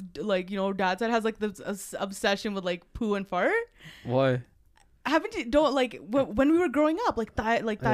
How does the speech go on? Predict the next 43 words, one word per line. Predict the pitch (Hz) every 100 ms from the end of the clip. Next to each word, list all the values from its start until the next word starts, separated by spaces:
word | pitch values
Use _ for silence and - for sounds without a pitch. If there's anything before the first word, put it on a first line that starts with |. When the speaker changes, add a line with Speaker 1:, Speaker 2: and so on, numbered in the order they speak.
| 220
Speaker 1:
Thai, | 214
you |
guys | 220 220
would | 220
always | 214 220
say | 226 220
that, | 214 202 202 - - -
or | 220
Thai, | 220 220
you | 214
guys | 226 226
would | -
always | 214 233
be, | 202 233
like, | 220
joking | 190 214 208
about, | 226 202
like, | 208 -
farts | 214 202 208 214
and | 247 220
stuff, | - 214 220 220
and, | 214
like, | 196 202
it |
was | 220
Speaker 2:
Yeah. | 208
Speaker 1:
such | 220
a | 247
big | 202 214
topic | 226 190 214 254
in | 220
our |
household. | 220 208 262 339 453
Speaker 2:
I | - 160
don't | 143
Speaker 1:
<laughs> | 113
And |
Speaker 2:
know. | -
Speaker 1:
now | -
we're | 392
continuing | 415 339 330 320 294 339 330
it | 330
on. | 302 302